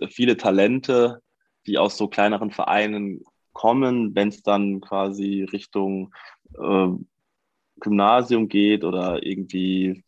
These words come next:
die, in die siebte Klasse kommen, dann viele nach Berlin oder nach Potsdam wechseln, einfach weil hier die Infrastruktur einfach gegeben ist, um wirklich komplett gut gefördert zu werden.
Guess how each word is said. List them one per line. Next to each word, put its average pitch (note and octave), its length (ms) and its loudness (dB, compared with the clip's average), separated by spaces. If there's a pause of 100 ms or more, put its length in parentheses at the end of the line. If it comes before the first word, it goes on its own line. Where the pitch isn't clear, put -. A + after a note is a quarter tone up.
(120)
die, F2+ 220 0
in G2 120 -4
die G2 60 2
siebte G#2+ 280 0
Klasse A2+ 340 0
kommen, G#2+ 300 0
dann G2 160 0
viele A2+ 360 0
nach F#2+ 200 0 (220)
Berlin G2 340 2
oder E2+ 140 -2
nach E2+ 200 -8
Potsdam F#2+ 380 -2
wechseln, F#2 300 -4
einfach F#2 280 -4
weil F#2 140 -2
hier G2+ 400 0 (320)
die F2 80 -2
Infrastruktur G2+ 680 -2
einfach F2+ 380 -2
gegeben G2 580 4
ist, F2+ 200 -2
um F#2 420 -2 (460)
wirklich G2 640 -2
komplett G2 420 -2
gut G2 220 -4
gefördert G2 380 -4
zu F#2 140 -12
werden. F#2 340 -4